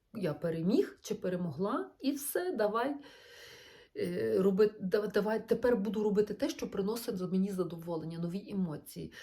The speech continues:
Е, можливо, це, е, якась інша сфера бізнесу, це щось нове, моє хобі, яке я давно, давно мріяла займатися, але все не було часу, не було бажання, ресурсів,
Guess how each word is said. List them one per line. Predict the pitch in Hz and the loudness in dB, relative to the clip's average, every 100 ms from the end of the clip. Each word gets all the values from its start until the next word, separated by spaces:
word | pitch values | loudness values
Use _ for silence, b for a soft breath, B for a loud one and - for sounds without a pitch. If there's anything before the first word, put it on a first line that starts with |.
| B B B | B B B
Е, | - | -6
можливо, | 160 175 185 202 220 | -2 -2 2 2 2
це, | 226 - 208 202 196 190 | -2 -2 -2 -2 -2 -2
е, | - 190 180 180 - - _ _ _ | 0 0 -2 -4 -8 -12 _ _ _
якась | 196 226 220 | -6 -4 -4
інша | - 226 - | -2 -2 -2
сфера | 202 - 180 175 | -4 -4 -4 -2
бізнесу, | 175 170 160 170 - - B B B B _ | -4 -6 -6 -8 -8 -10 B B B B _
це | - 202 202 | -6 -2 -2
щось | 202 - 214 208 - | -4 -2 0 2 2
нове, | 190 208 170 151 | 2 2 0 0
моє | 180 185 226 | 2 4 4
хобі, | 233 - 175 160 156 | 2 0 2 2 0
яке | 160 170 - 190 180 | -6 -8 -4 -2 -2
я | - 180 | -2 -2
давно, | 160 170 180 180 - | 0 -2 -2 -2 -4
давно | 175 160 175 170 | -4 -2 -2 0
мріяла | 175 208 214 202 190 202 - | 0 0 -2 -2 -2 -4 -4
займатися, | 180 185 185 180 190 - - | -2 0 0 -2 -6 -6 -4
але | 175 | -4
все | 175 - | -4 -2
не | 190 | 0
було | 180 185 185 | 0 -2 -4
часу, | - 214 220 220 | -4 -8 -4 -4
не | 190 | -4
було | 170 180 | -4 -4
бажання, | 170 170 202 220 202 | -4 -2 -2 -2 -2
ресурсів, | 180 175 220 226 - | -2 -4 -4 -6 -6